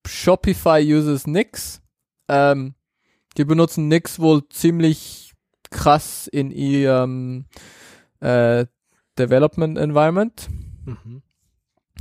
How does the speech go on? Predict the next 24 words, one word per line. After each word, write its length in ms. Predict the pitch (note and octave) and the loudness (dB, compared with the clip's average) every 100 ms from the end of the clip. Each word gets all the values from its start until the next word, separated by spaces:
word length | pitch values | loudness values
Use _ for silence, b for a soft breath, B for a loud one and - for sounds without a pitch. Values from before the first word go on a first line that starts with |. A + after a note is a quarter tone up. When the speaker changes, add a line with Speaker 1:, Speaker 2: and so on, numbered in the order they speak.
| - | -4
Speaker 1:
Und 560 | B2+ B2 A#2+ A#2+ A#2+ A#2+ | 0 2 2 2 0 -6
es 60 | - | -4
ist 60 | |
einfach 240 | A#2+ A#2 A#2+ | -4 -2 -2
so 140 | C3 | -2
ein, 220 | B2 A#2 - | -4 -6 -8
so 80 | B2 | -8
ein 60 | |
bisschen 420 | A#2 A#2+ B2+ A#2+ A#2+ | -6 -6 -4 -6 0
Background 460 | B2+ - D3 C3+ | 0 2 2 2
Talk, 240 | C3+ B2+ - | 2 2 0
wie 60 | |
sie 140 | A#2+ B2+ | -6 -2
das 180 | A#2+ - | -2 2
machen 500 | C3+ C#3 D3 C3+ C3+ | 2 2 -2 -2 -2
und 340 | A#2 A#2 A#2 | -2 -4 -2
wo 100 | A#2+ | -2
sie 140 | A#2+ B2 | 0 0
Nix 240 | B2 - | -2 -2
einsetzen, 540 | B2 B2 B2 A#2+ - A#2+ | 0 2 2 0 -2 -6
für 200 | A#2+ A#2+ | -2 2
was. 400 | A#2 - - - B B B B B B B - | 0 0 -10 -20 B B B B B B B 0
Ähm, 840 | A#2 A#2 A2+ A2 A2 - - - _ _ _ _ _ _ _ _ _ _ _ _ _ _ | 2 4 2 0 -4 -10 -14 -18 _ _ _ _ _ _ _ _ _ _ _ _ _ _
ja. 140 | - | -12